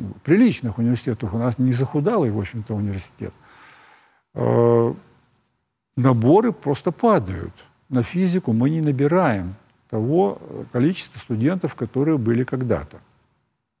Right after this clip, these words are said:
И, и на математику, и на технические. Ну, особенно страдает физика, потому что предмет сложный. То есть приток молодежи, э, упал, и теперь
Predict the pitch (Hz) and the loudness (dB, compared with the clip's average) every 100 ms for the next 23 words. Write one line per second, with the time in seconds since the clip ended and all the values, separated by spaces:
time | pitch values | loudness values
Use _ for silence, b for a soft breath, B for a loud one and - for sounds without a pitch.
0 | _ _ _ _ - 131 - 135 123 139 | _ _ _ _ -14 -12 -6 0 2 2
1 | - - - 120 - - 139 151 143 104 | 0 -8 -10 -10 -8 0 2 4 2 0
2 | 113 160 143 131 131 120 104 113 - 131 | 2 2 0 -4 -2 -2 -4 -6 -4 -4
3 | 185 - - 113 110 117 180 208 123 - | -4 -8 -10 -8 -6 -4 -4 -4 -6 0
4 | 156 160 156 135 143 151 151 - 185 123 | 0 2 -2 0 0 2 0 0 0 0
5 | 113 104 117 110 127 135 127 123 - - | -2 -2 -2 -2 -2 0 2 0 0 0
6 | 113 98 123 185 - b b b b _ | 2 2 0 -2 -6 b b b b _
7 | _ _ 123 120 - - 135 - 147 - | _ _ 2 2 0 -12 -10 -2 -2 4
8 | 180 139 127 117 117 117 175 220 170 165 | 4 4 0 0 0 0 -2 -2 0 -2
9 | - 165 - - 165 - 117 92 98 - | -4 -10 -12 -6 -4 0 0 0 -6 -8
10 | 120 120 107 151 170 | -6 -6 -2 0 0